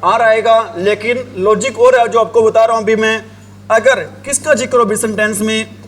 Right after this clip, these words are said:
डिस्ट-, अ, डेफिनेट।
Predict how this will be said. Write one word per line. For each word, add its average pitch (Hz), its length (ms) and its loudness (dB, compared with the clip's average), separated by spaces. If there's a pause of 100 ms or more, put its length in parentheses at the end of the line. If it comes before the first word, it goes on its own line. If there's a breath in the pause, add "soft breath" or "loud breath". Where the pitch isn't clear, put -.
(320)
डिस्ट-, 226 420 -2
अ, 214 360 -2 (960)
डेफिनेट। 240 600 -2